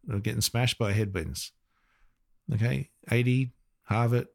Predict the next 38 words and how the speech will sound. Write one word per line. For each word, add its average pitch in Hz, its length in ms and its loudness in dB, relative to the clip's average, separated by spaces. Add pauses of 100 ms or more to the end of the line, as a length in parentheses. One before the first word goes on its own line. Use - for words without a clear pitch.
(120)
four - 400 0
hundred 110 240 2
feet - 240 -2
per 104 80 0
minute. 101 260 0
It's - 160 -4
not 120 140 -2
very 117 180 2
much. - 480 -2 (240)
If - 80 0
I 143 120 4
keep 147 280 0
doing 135 260 4
more 127 180 4
than 123 100 4
four 123 220 2
hundred 117 180 2
feet 123 180 0
per - 80 -2
minute, 127 320 2 (400)
the - 240 -4
only 139 340 4
result 123 520 2
is 107 140 -2
gonna 113 260 2
be 120 400 2 (200)
I'm 107 120 2
gonna 92 160 0
constantly 131 560 2
go 117 240 2
below 98 340 0
glide 113 320 0
slope. - 300 -4 (520)
I'm 101 120 0
gonna 92 140 0
be 87 100 -2
chasing 113 440 2
needles. 95 520 0